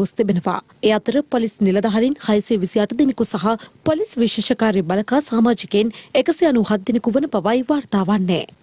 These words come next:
මේ අතර අපරාධ පරීක්ෂණ දෙපාර්තමේන්තුවේ ජ්‍යෙෂ්ඨ නිලධාරීන් කණ්ඩායමක් බ්‍රැන්ඩික්ස්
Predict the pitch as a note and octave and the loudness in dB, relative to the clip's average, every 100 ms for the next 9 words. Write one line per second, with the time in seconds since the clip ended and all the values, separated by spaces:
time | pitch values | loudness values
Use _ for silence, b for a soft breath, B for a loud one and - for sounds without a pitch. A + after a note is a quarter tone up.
0 | F#3+ G#3+ B3 C4+ D#4+ F4+ A#3+ C4+ B3 A#3 | 2 2 0 0 2 2 2 -2 -2 -2
1 | A3+ G3+ - G3 F3 F#3 G#3+ - G3 G#3 | -2 0 0 0 0 0 0 0 0 0
2 | - C4+ A3+ - G#3+ G#3 - C#4 A3+ G#3+ | 2 0 2 0 0 -2 0 2 4 2
3 | A3+ G#3+ A3 G3 G3 F3+ F3 F3 A3+ - | 0 2 2 2 0 0 2 2 0 -4
4 | B G3+ A3 A3+ D#4+ - | B -2 -2 0 -4 -4